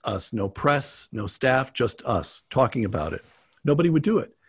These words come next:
because they knew what would happen. They would be accused of anti-Asian racism. Now, that was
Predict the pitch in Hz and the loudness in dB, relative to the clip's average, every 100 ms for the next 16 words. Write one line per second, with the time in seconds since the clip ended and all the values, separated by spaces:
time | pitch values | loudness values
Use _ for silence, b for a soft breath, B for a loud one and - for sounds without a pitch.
0 | b b b b b - 127 - 113 110 | b b b b b -2 0 2 0 0
1 | - 123 120 143 139 139 117 127 123 95 | 0 2 4 4 2 0 0 -2 -2 -4
2 | 104 104 107 113 107 - - 208 123 107 | -2 -2 -2 -2 -4 -6 0 2 4 2
3 | 117 - _ _ _ _ _ _ _ - | -4 -14 _ _ _ _ _ _ _ -2
4 | 107 - 127 143 165 156 127 127 117 127 | -2 -2 0 2 0 2 2 2 2 0
5 | 123 127 - _ 110 104 107 - - - | -2 -4 -14 _ 0 2 0 -2 -8 -10
6 | - _ _ b b b b b - 123 | -16 _ _ b b b b b 0 4
7 | 139 - 175 156 - | 4 4 4 2 -2